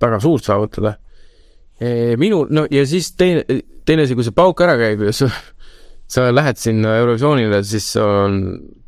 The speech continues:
tegelikult on see, et kui sa selle Eesti Laulu võidad, siis see, kogu see periood kuni Eurovisiooni lõpuni on üks sihuke räme andmine käib nagu.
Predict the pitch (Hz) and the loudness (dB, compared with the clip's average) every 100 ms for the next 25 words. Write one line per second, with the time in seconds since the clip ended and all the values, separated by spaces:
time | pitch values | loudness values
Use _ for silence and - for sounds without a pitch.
0 | - - - - 131 120 104 131 120 107 | -20 -18 -6 0 0 0 0 -2 0 -2
1 | 104 107 123 127 110 127 117 95 85 80 | 0 0 0 0 2 2 2 2 0 0
2 | - 90 - 95 95 123 107 98 113 123 | -2 -6 -2 -2 0 0 0 0 0 2
3 | 113 - 107 110 107 104 113 110 123 - | 0 0 0 2 0 0 0 2 0 0
4 | 90 87 90 - - 90 87 92 95 - | 0 0 -4 -6 -4 -2 0 -2 -4 -6
5 | 120 110 107 104 101 92 98 107 104 104 | -2 0 0 0 0 -2 0 -2 -2 -4
6 | 101 | -4